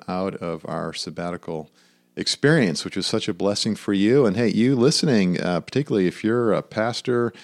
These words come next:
ministry leader, pastor couple, have you had a sabbatical? Uh, if not,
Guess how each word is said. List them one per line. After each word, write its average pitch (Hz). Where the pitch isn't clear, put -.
ministry 117
leader, 117
pastor 110
couple, 117
have 87
you 135
had 160
a -
sabbatical? 156
Uh, 92
if 101
not, 131